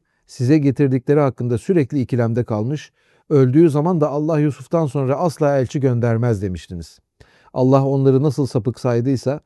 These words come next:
aşırı giden ve hakta şüphe edeni de aynı şekilde sapık sayar. Onlar kendilerine gelmiş bir delil olmadan Allah'ın ayetleri hakkında tartışmaya girenlerdir."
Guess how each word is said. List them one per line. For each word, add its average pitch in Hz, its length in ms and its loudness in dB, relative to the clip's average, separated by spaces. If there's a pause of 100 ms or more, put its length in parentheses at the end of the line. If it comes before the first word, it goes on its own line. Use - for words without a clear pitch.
(340)
aşırı 143 340 -2
giden 110 400 -2
ve 110 60 -4
hakta 117 360 -4
şüphe 135 320 -2
edeni 127 320 0
de 127 220 -2
aynı 135 280 -2
şekilde 110 380 -6
sapık 95 300 -8
sayar. 80 400 -16 (1120)
Onlar 139 360 2
kendilerine 147 520 0
gelmiş 139 400 -2
bir 143 200 0
delil 139 220 4
olmadan 151 500 0
Allah'ın 131 480 0
ayetleri 135 540 0
hakkında 139 420 -2
tartışmaya 123 580 -2
girenlerdir." 113 800 -2